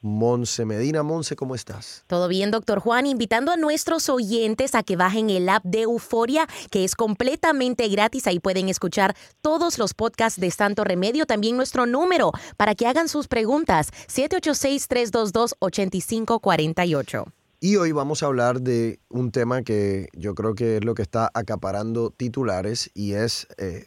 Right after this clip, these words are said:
Speaker 1: básicamente las vacunas de covid para niños. Recientemente un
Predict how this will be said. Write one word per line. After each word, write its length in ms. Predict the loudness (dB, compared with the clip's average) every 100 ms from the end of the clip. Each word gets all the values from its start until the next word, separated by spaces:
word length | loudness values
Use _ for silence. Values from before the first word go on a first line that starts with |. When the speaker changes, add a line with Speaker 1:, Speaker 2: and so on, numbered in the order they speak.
| -16
Speaker 1:
básicamente 880 | -12 -8 -8 -6 -4 -4 -4 -2 -4 -6 _ -8
las 360 | -2 -2 -2
vacunas 760 | -4 -4 -4 -2 0 -2 -4 -4
de 100 | -6
covid 380 | -2 -2 -2 -4 -6
para 240 | -6 -4
niños. 580 | -4 -2 -4 -4 -8 -12 _ _ -10
Recientemente 1200 | -8 -4 -2 -2 -2 -2 -2 -2 -2 0 0 -4 -6
un 640 | -2 -2 0 -2 -2